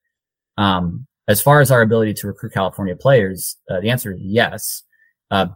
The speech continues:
guys do wanna stay here. Um, s-, if they're Bay Area guys, I think the question is,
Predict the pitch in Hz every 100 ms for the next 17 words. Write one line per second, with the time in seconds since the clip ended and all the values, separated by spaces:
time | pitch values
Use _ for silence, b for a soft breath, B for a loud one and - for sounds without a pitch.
0 | _ - 117 110 95 117 131 110 98 -
1 | 98 90 87 90 90 113 - _ _ _
2 | 95 90 90 - - - - 110 - 104
3 | 98 110 113 120 101 98 95 92 92 -
4 | - _ _ _ _ - - 110 - 104
5 | - 123 110 - 104 98 98 - 101 95
6 | 90 92 -